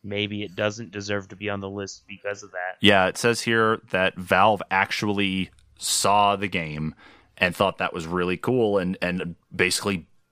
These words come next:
Speaker 2: hired the team. It's like, "All you guys can come work for us. We want you to do the same thing, but in this universe with this technology doing this." And that's why Portal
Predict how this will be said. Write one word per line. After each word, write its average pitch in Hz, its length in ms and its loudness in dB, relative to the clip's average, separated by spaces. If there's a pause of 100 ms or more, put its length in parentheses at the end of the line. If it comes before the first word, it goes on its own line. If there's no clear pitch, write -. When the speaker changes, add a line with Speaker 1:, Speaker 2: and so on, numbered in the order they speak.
(100)
Speaker 2:
hired 101 480 4
the 87 80 -6
team. 92 300 -4
It's 80 120 -6
like, 82 140 -2
"All 110 220 2
you 110 140 -4
guys 110 180 0
can 101 120 -8
come 95 180 0
work 101 180 0
for - 160 -2
us. 87 180 -2
We 95 60 -2
want 98 220 0
you 92 40 -8
to 98 60 0
do 95 60 0
the 85 80 0
same 104 240 -2
thing, 92 420 -4
but 101 460 2 (800)
in 92 180 2
this 98 240 0
universe 87 680 -2
with 87 220 -2
this 90 320 -2
technology 82 880 -2 (360)
doing 92 440 2
this." 78 640 -2
And 92 160 2
that's 85 220 -2
why 82 120 0
Portal 90 640 0